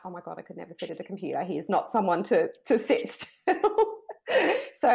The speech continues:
yeah, I guess each, to each their own. Um, speaking of writing, though, um,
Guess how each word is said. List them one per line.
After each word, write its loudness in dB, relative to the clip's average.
yeah, 2
I 4
guess 0
each, -4
to -6
each -4
their 0
own. 0
Um, 2
speaking -2
of -4
writing, 2
though, 2
um, -2